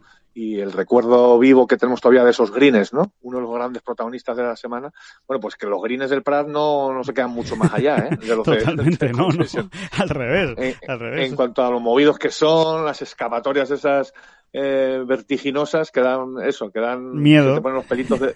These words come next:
Speaker 2: <laughs>
Speaker 1: los, los pelitos de punta <laughs> muchas veces simplemente con, con contemplarlas. Así que, y sí, que es una prueba, una señora prueba, ¿eh? La que están pasando.
Speaker 2: Sí, sí, es, es muy, es muy, son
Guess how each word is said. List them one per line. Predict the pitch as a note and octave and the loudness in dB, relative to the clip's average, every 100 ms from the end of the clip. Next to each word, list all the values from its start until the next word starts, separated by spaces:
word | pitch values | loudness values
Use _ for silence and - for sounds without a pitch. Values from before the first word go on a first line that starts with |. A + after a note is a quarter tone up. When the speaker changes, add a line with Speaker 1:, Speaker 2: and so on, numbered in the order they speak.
| - | -2
Speaker 2:
<laughs> | C#3+ - | -4 0
Speaker 1:
los, | B2+ F3+ | -2 0
los | E3+ D3+ | 2 2
pelitos | - C#3+ C3 D3+ | 2 -2 0 0
de | D3+ | 0
punta | A2+ D3+ B2 C3 A#2+ - - | 0 -6 -2 -2 -4 -6 -6
<laughs> | A3 E4+ - C3+ A#2 | -4 -4 -6 -6 -8
muchas | C3+ C3+ - C#3 | -8 -10 -2 0
veces | D3+ C#3 | 0 -4
simplemente | D#3+ C3+ C#3+ C3+ C3+ | -4 2 2 2 0
con, | C3+ C3 B2 - | 0 -2 -10 -8
con | B2 | -6
contemplarlas. | A#2+ B2+ B2 B2 C#3+ C#3 D3 F3 - - - _ - | -4 -4 -4 -2 0 0 -2 -6 -12 -20 -20 _ -14
Así | A2 A2 B2+ | -10 -6 -6
que, | - A#2+ A2+ G#2+ G2 F#2 F#2 _ _ - | 2 4 4 2 -2 -8 -16 _ _ -10
y | A#2 | -6
sí, | D#3+ | -4
que | - | -4
es | - | -6
una | A2 G#2 | -6 0
prueba, | B2 C3 B2+ A2+ G#2 G2 F#2 F2+ E2 _ _ _ C3 | 2 2 2 0 -2 -2 -4 -6 -12 _ _ _ -8
una | C3+ | -6
señora | C3 B2+ C3+ C#3 | -6 -4 -2 0
prueba, | B2 A2+ F#2+ B2 | 2 2 2 -2
¿eh? | G3+ | -6
La | A#2+ | -10
que | G#2+ | -10
están | - A2 | -8 -8
pasando. | G#2+ - F2 E2+ | -8 -10 -14 -12
Speaker 2:
Sí, | - C3 | -4 -4
sí, | A#2+ | -4
es, | G#2 G#2 | -8 -8
es | G#2+ A2+ | -8 -8
muy, | G#2 A#2 A#2 | -8 -8 -8
es | A#2 A#2+ | -8 -10
muy, | B2 B2 A#2 | -8 -6 -6
son | C3 C3 | -6 -6